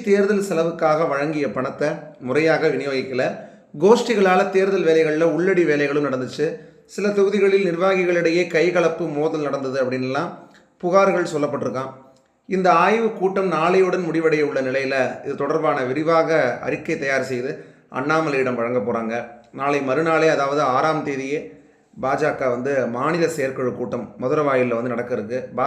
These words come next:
ஜ க நிர்வாகிகள் முதல் தொகுதி பொறுப்பாளர்கள் வரைக்கும் கிட்டத்தட்ட நாலாயிரம் பேர் இதுல பங்கேற்க இருக்கிறதா தெரியுது. இந்த கூட்டத்தில் தேர்தல் தோல்வி தொடர்பாக நிச்சயம் விவாதிக்கப்படும்னு தெரியுது.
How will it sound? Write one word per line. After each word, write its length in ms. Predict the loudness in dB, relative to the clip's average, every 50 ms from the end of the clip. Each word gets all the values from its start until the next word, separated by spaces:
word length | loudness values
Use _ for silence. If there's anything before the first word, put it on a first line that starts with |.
| 2 2
ஜ 100 | 2 2
க 100 | 0 -2 -2
நிர்வாகிகள் 480 | -2 -2 0 0 0 -2 -2 -2 -4 -6 -8 -12 -20 -20 -20 -20 _ -6
முதல் 240 | -2 0 0 0 0
தொகுதி 220 | -2 -2 -2 -2 -4 -4
பொறுப்பாளர்கள் 560 | -6 -6 -4 -4 -2 0 0 0 0 0 0 0
வரைக்கும் 260 | 0 0 -2 -4 -4
கிட்டத்தட்ட 300 | -4 -4 -4 -2 -2 -2 -2
நாலாயிரம் 500 | -2 0 2 2 2 2 2 0 -2 -2 -2
பேர் 120 | -2 -2 -2
இதுல 160 | -2 -2 -2 -4
பங்கேற்க 340 | -4 -4 -4 -4 -4 -4 -4 -6
இருக்கிறதா 320 | -6 -4 -4 -2 -2 -2 -2 -2
தெரியுது. 280 | -4 -4 -4 -4 -4 -6 -6 -8 -14 -20 -20 -20 -20 _ _ _ _ -4
இந்த 100 | -2 -2 0 0
கூட்டத்தில் 420 | 0 0 0 0 0 0 -2 -2 0 2
தேர்தல் 400 | 2 4 4 4 4 2 2 2 0
தோல்வி 220 | 0 0 2 0 0 0
தொடர்பாக 400 | 0 0 0 0 0 0 0 -2 -4
நிச்சயம் 320 | -4 -4 -2 -2 -2 0 0
விவாதிக்கப்படும்னு 720 | 2 2 2 2 0 -2 -2 0 0 0 0 -2 -4 -4 -4
தெரியுது. 240 | -4 -4 -4 -6